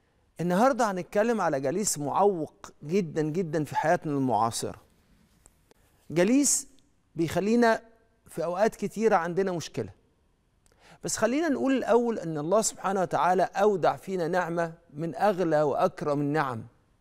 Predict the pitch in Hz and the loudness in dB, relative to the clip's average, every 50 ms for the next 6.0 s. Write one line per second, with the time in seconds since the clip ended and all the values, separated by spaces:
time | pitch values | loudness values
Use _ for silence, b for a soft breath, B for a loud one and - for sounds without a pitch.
0 | _ _ _ _ _ _ _ _ _ _ _ _ _ 147 165 170 175 202 214 196 | _ _ _ _ _ _ _ _ _ _ _ _ _ 2 4 4 4 4 2 2
1 | 190 190 180 165 - - _ - - - _ _ _ _ _ _ 160 170 156 175 | 2 0 -2 -4 -6 -12 _ -20 -20 -20 _ _ _ _ _ _ -2 0 2 4
2 | 196 202 202 196 - - - _ _ _ _ _ _ _ _ _ 147 135 139 147 | 6 6 6 4 0 -10 -20 _ _ _ _ _ _ _ _ _ -8 -6 -4 -2
3 | 165 190 190 160 156 160 156 151 - _ _ _ _ _ _ _ - 147 143 - | 0 0 0 0 0 -2 -4 -4 -6 _ _ _ _ _ _ _ -12 -8 -8 -4
4 | - 151 139 135 117 110 - _ _ _ _ _ _ _ _ _ _ _ _ _ | -2 0 0 0 -2 -4 -10 _ _ _ _ _ _ _ _ _ _ _ _ _
5 | _ _ _ _ _ _ _ _ _ _ - 180 202 190 165 127 104 117 147 | _ _ _ _ _ _ _ _ _ _ 2 2 2 2 2 -4 -6 -10 -16